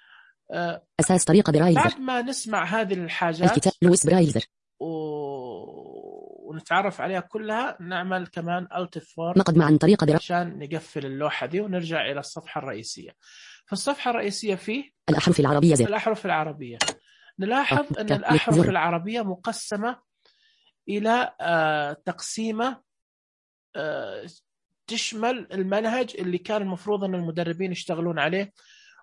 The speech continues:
Speaker 1: وقت عمل ال-، الكتاب. إنه في كتاب أيضًا مصاحب مطبوع بالمبصر، وكتاب، آه، برايل أيضًا موجود.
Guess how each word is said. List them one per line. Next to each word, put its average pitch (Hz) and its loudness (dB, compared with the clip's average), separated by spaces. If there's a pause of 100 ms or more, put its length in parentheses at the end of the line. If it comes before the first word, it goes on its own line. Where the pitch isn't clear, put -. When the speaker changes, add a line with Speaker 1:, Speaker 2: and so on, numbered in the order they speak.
Speaker 1:
وقت 190 -2
عمل 180 -2
ال-، 143 -10
الكتاب. 131 -6 (480)
إنه 147 -12
في - -6
كتاب 180 -2
أيضًا 170 -4 (560)
مصاحب 190 -4 (600)
مطبوع 160 -8
بالمبصر، 175 -8
وكتاب، 180 -2 (200)
آه، 147 -10
برايل 147 -8
أيضًا 139 -12
موجود. 131 -20